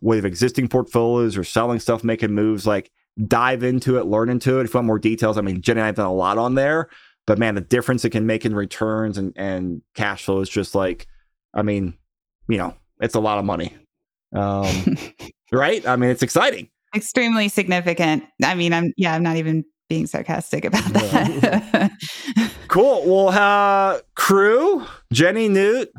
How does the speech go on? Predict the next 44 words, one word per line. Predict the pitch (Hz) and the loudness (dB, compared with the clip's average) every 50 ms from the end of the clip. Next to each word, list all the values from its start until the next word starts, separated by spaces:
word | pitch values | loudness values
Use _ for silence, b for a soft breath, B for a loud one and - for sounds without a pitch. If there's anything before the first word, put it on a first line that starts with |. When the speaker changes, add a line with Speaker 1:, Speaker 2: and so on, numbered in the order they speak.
| - - | -16 -6
Speaker 1:
Troy, | - - 170 170 175 185 190 196 | -2 2 2 4 4 4 2 0
Jeff, | 180 139 - 175 180 190 - | 2 2 2 2 2 2 0
it's | 180 165 - | -2 -2 0
been | - 175 170 | 0 2 2
another | 170 165 165 165 165 165 160 | 2 2 2 2 2 2 0
great | 131 - - 147 151 160 170 165 170 | -2 -2 0 0 2 2 0 -2 -2
podcast. | - - 151 156 160 165 - 185 180 190 - - | -2 0 0 0 0 -2 0 0 0 0 0 0
I | 165 | 0
appreciate | 139 - - - 165 160 156 - - 147 | -2 0 0 2 2 2 2 0 0 0
you | 147 147 | 0 0
guys | 131 143 147 147 135 - | 0 0 0 -2 -4 -2
coming | - - 147 147 139 | 0 0 2 2 2
out. | 135 135 156 175 | 0 0 0 0
It's | 165 - | 0 0
always, | 127 127 139 139 135 135 135 135 131 117 131 | 0 2 2 2 2 2 2 0 0 0 0
uh, | 131 123 117 | 0 0 0
hurting | - - 165 160 160 151 | 0 0 2 2 2 0
some | 131 - 139 127 | 0 -2 -2 -2
cats | - - 143 147 151 160 - - | -2 -2 -2 -2 -2 -4 -4 -4
getting | 131 151 147 | -2 -2 0
everyone's | 139 135 123 113 - | 0 -2 -2 -4 -2
schedules | - - 160 156 156 165 151 156 | 0 0 0 2 2 0 0 0
on | 160 165 160 | 0 0 0
here, | 160 165 165 165 | 0 0 0 0
but | 135 139 | 0 -2
I | |
appreciate | 123 - - 143 143 - 151 139 | -2 0 -2 -2 0 2 0 0
you | 127 | 0
guys | 117 | 0
coming | - - 139 139 139 | 0 0 0 2 0
up, | 139 - - | -2 -2 -6
sharing | - - 123 120 113 110 | -4 -2 0 0 0 0
stats, | - - 147 143 143 147 143 - - - - | 0 0 0 2 2 0 -2 -6 -10 -14 -6
sharing | - - 117 117 113 113 | -2 -2 0 0 0 0
deals, | 110 131 139 139 139 139 139 139 135 - B B B B B B | 0 0 0 0 2 0 0 0 -2 -4 B B B B B B
sharing | B - - 139 135 131 127 123 | B -4 0 0 2 2 2 2
what | 123 85 | 2 2
you're | 117 123 131 131 120 | 2 2 2 0 0
feeling | - - 139 135 131 | 0 0 0 2 2
on | 123 113 110 | 0 0 0
boots | 92 127 131 123 - | 2 2 0 2 0
on | 131 123 | 0 0
the | 117 | 0
ground. | 107 117 117 110 113 117 127 131 | 0 0 0 0 0 0 -2 -4